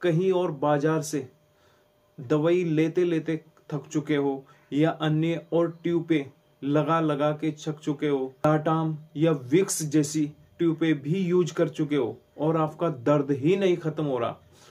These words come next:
तो आज आपके लिए ऐसी बेहतरीन चीज़ लेकर आया हूँ मैं आपके लिए।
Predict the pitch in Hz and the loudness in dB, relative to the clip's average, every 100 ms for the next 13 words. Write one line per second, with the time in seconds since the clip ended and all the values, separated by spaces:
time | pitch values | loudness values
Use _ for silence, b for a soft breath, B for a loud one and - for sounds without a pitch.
0 | b - 170 175 170 165 165 175 160 170 | b 4 6 6 4 0 0 0 2 0
1 | 165 175 143 135 127 - 185 196 180 160 | -2 -8 -4 -6 -4 -2 0 0 -2 -2
2 | 151 147 143 139 127 127 123 - 131 135 | 0 0 0 -2 -4 -8 -8 -4 -4 -4